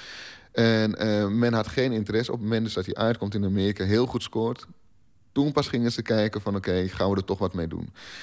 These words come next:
Dus ja, het, het, ehm, het, het, het zit niet, ehm, het, het heeft geen hoge prioriteit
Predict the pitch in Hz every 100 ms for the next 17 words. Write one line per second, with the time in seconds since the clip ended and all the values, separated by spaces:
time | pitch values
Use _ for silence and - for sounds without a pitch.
0 | - - - - _ - - 120 113 156
1 | 139 135 131 101 - 98 117 113 110 107
2 | 101 - - _ _ _ _ _ _ _
3 | - 104 - - - - 98 - 120 117
4 | 120 120 - 104 95 92 90 87 80 98
5 | - - 110 107 110 98 101 101 95 95
6 | 87 85 90 90 160